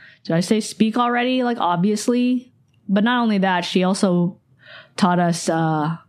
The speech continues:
I told you that she was religious, right? She taught us how to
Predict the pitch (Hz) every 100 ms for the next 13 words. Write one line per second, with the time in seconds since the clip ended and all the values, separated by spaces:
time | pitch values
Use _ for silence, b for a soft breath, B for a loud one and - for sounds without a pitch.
0 | - 180 202 175 165 - 165 156 156 160
1 | 156 147 156 156 160 233 _ _ _ _
2 | _ _ _ _ _ _ _ _ _ -
3 | - - 302 277 302 330 320 - 226 233
4 | - 214 208 196